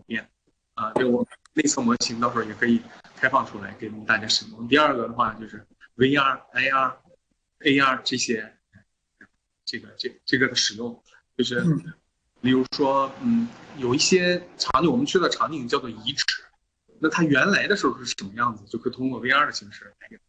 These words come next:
Speaker 2: 嗯。
Speaker 1: 把那个场景给它复刻出来。啊，
Speaker 2: 嗯。
Speaker 1: 这样的话，同时还支持，比如说远程也可以去体验，因为现在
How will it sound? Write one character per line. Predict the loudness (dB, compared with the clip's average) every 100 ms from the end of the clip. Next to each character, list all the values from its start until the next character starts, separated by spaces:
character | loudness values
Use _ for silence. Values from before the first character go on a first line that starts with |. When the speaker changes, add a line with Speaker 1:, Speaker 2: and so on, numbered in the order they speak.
| _
Speaker 2:
嗯。 | 2 2 0 -2 -8 _ _ _ _ -8
Speaker 1:
把 |
那 | -4
个 | -2
场 | -2 -4
景 | -6
给 |
它 | -12
复 | -18 -20 -4
刻 | -2
出 | -2 -10
来。 | -16 -20 -20 -20 -14
啊， | -2
Speaker 2:
嗯。 | 2 6
Speaker 1:
这 | 6
样 | 4
的 | _
话， | -16 -14 -6
同 | 0
时 | 0 2
还 | 0
支 | -2 -4
持， | -2 -2
比 | -4 -4
如 | -6
说 | -8 -12 -20 -20 _ _ -4
远 | 0 0
程 | 0 -2 0
也 | -2
可 | 2
以 | 2
去 | 2
体 | -4 -6 -6
验， | -8 -8 -16 _ _
因 | -2
为 |
现 | 0 0
在 | 0